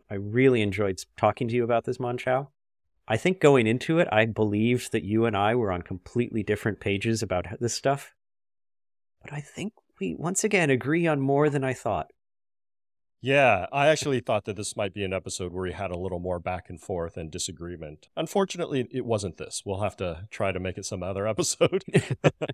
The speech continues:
Speaker 2: But let us know how you all felt about it. This was the first one where we did something much larger than, you know, a two or three page paper.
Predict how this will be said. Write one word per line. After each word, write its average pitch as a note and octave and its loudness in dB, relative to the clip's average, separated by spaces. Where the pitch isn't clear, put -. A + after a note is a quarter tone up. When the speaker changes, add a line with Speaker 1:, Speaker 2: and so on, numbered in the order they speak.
Speaker 2:
But D3+ 2
let E3+ 0
us C#4 -6
know B3+ 2
how G#3 -2
you F#3+ -2
all C3 4
felt F2+ -6
about D#2+ -8
it. F2 -10
This C3 -4
was G#3 -12
the G#3 -4
first - -8
one C3 -2
where A2+ -2
we G2+ -4
did F#2+ -8
something G2 -8
much F#2+ -10
larger G#2 -4
than, F2 -4
you G#2+ -6
know, E2 -4
a E2 -6
two G2 -4
or F#2 2
three F2+ -4
page F2+ -4
paper. A2 0